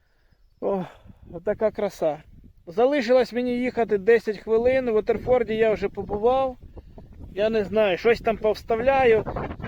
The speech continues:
Я просто звідти дуже швиденько втік, бо там така хмарна погода була, не хотів попасти під дощ.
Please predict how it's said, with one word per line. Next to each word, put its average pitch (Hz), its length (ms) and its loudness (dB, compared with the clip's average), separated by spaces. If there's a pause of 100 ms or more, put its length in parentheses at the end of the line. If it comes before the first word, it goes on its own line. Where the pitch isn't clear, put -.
(360)
Я 202 180 4
просто 220 360 2
звідти 220 400 -2
дуже 202 300 -4
швиденько 208 520 0
втік, 202 300 -6
бо 190 140 -6
там 208 200 -2
така 196 260 -4
хмарна 202 480 0
погода 214 460 0
була, 185 260 0
не 185 140 -4
хотів 202 360 -6
попасти 202 460 -2
під 196 180 -4
дощ. - 360 -6